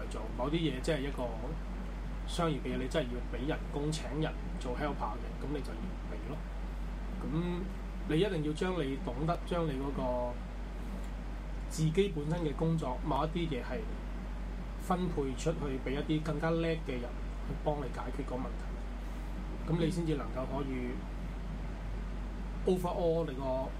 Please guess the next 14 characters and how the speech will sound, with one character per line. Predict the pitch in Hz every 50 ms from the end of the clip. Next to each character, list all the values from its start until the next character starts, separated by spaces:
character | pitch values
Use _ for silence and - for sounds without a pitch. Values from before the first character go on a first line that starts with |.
| - - - -
成 | - - - - -
件 | - 131 135
事 | - - 139
個 | 127 143
planning | - - 165 160 156 147 - - -
係 | - 123 120 - - - - -
掌 | - - -
握 | 143 147
喺 | 156 151
你 | 131 127
嘅 | 123
手 | - - 127
裏 | - - -
面。 | - - -